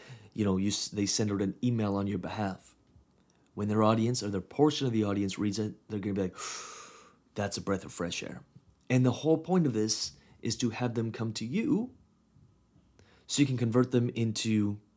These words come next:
you know, an audience you own, maybe an email list, maybe an intimate group. You're exchanging some information, their phone number, their email, so you can directly communicate with them. And now you're no longer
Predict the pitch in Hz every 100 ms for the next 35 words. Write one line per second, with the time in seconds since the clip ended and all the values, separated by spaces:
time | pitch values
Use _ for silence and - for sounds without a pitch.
0 | _ _ _ - 117 110 - 113 104 98
1 | 95 101 92 90 98 95 139 127 110 107
2 | 95 - 95 92 92 - 113 101 95 92
3 | 120 120 113 - _ _ _ _ _ _
4 | _ _ _ - 104 92 - 107 101 98
5 | 98 92 107 123 107 92 - 120 113 107
6 | 95 - 117 113 107 98 98 92 95 98
7 | 113 120 - 117 - 110 110 104 95 80
8 | 95 95 95 92 98 101 98 98 101 98
9 | 98 92